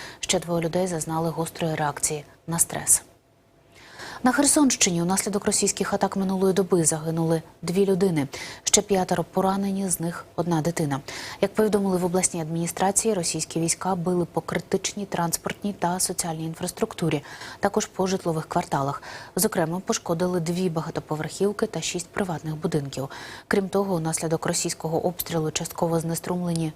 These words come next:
усі райони Херсона. Також можливі перебої з централізованим водопостачанням у багатоквартирних будинках.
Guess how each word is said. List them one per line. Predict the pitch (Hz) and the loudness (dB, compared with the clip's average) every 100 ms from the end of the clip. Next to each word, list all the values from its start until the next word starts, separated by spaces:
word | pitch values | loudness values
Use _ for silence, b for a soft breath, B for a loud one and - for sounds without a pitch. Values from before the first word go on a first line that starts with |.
| - | -4
усі | 170 175 | -4 -2
райони | 165 160 160 | -2 -2 -2
Херсона. | 196 156 165 139 139 - B B B - | 0 0 -2 -4 -4 -6 B B B 0
Також | 226 214 - | 2 2 0
можливі | 180 180 190 190 | -2 0 2 2
перебої | 175 190 185 170 180 202 214 | 0 0 0 0 2 2 2
з | - | 0
централізованим | 180 165 170 165 175 170 165 | -4 0 0 0 0 -2 0
водопостачанням | 165 160 175 - - 175 180 170 | -2 0 -4 -2 -4 -4 -4 -4
у | 160 | -4
багатоквартирних | 160 160 160 165 - 160 151 151 | -4 -4 -2 -2 -2 -2 -2 -2
будинках. | 175 165 147 147 | 0 0 0 -4